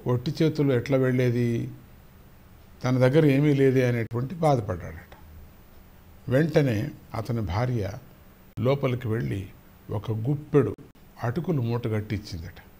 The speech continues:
శుద్ధమైనటువంటి మనసుతో కృష్ణుడిని స్మరిస్తూ ద్వారకకు బయలుదేరాడు సుధాముడు. అతడి ఆకారం చూసి అక్కడి ద్వారపాలకులంతా లోపలికి వదలలేదు.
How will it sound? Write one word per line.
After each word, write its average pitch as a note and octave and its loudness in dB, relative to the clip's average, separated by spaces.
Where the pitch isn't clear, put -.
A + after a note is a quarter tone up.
శుద్ధమైనటువంటి D3+ 2
మనసుతో A#2+ -4
కృష్ణుడిని C#3+ 0
స్మరిస్తూ A#2+ -6
ద్వారకకు B2 0
బయలుదేరాడు G2+ -2
సుధాముడు. E2 -8
అతడి G2+ -6
ఆకారం A#2 0
చూసి G#2 -6
అక్కడి G2 -4
ద్వారపాలకులంతా A2+ 0
లోపలికి G#2+ -2
వదలలేదు. F#2 -2